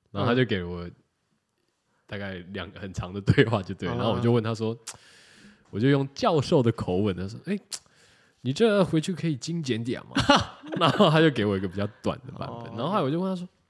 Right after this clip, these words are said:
Speaker 1: ：“你这可以翻成中文吗？” <laughs> 然后结果他给我简字，你知道吗？<laughs> 所以我只好用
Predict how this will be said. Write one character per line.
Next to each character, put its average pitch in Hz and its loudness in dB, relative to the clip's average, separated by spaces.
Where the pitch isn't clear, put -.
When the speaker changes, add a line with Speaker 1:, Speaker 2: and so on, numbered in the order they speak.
Speaker 1:
：“你 147 -6
这 208 6
可 196 2
以 202 6
翻 202 0
成 180 -6
中 220 4
文 180 8
吗？” 117 6
<laughs> 415 2
然 202 6
后 233 8
结 220 6
果 208 8
他 208 6
给 202 6
我 190 10
简 165 6
字， 151 4
你 120 0
知 110 4
道 120 6
吗？ - 0
<laughs> 147 0
所 160 0
以 139 4
我 123 0
只 110 0
好 113 4
用 113 0